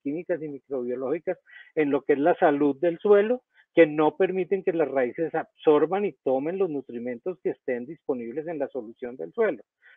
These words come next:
Entonces ahí, cuando hablamos de deficiencia nutricional, estamos hablando de un sistema que está generando esos problemas. Pero también puede haber estrés hídrico y que en general cuando hablamos de estrés hídrico,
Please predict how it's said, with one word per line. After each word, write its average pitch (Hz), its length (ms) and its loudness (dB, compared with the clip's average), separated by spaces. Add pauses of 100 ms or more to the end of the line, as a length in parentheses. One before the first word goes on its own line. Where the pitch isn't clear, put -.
(140)
Entonces 135 400 -4
ahí, 160 260 4
cuando 127 260 -2
hablamos 123 320 -6
de 269 100 2
deficiencia 151 520 -2
nutricional, 170 600 -6
estamos 147 300 -6
hablando 156 380 -2
de 156 120 -14
un 156 100 -12
sistema 233 580 -6 (480)
que 139 80 2
está 113 240 -2
generando 113 460 -6
esos - 260 -14
problemas. 107 420 -10 (360)
Pero 180 200 8
también 180 320 6
puede 196 220 8
haber 196 200 10
estrés 196 440 2
hídrico 185 460 -2
y 160 80 -10
que 143 140 -12
en 131 40 -8
general 139 460 -4
cuando 185 220 -2
hablamos 143 360 -4
de 185 60 -6
estrés - 340 -12
hídrico, 175 460 -8